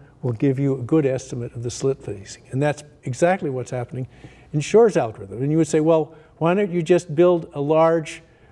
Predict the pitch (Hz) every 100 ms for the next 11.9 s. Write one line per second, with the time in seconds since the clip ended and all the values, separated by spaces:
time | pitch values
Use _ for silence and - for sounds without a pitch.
0 | - _ - 147 135 135 - 170 160 202
1 | 240 - 220 143 131 123 135 - 139 139
2 | 151 147 143 135 135 - 123 113 131 120
3 | 113 120 170 139 98 - - - - -
4 | - 170 220 220 190 170 147 131 135 -
5 | - - _ _ _ _ 127 143 131 -
6 | _ _ _ _ - 147 165 185 196 180
7 | 160 - - 196 185 - - - _ _
8 | _ - _ _ _ - 151 143 - -
9 | - _ _ _ _ _ - 196 - -
10 | 180 196 247 - 160 139 147 - - -
11 | - 165 156 143 - 160 165 165 156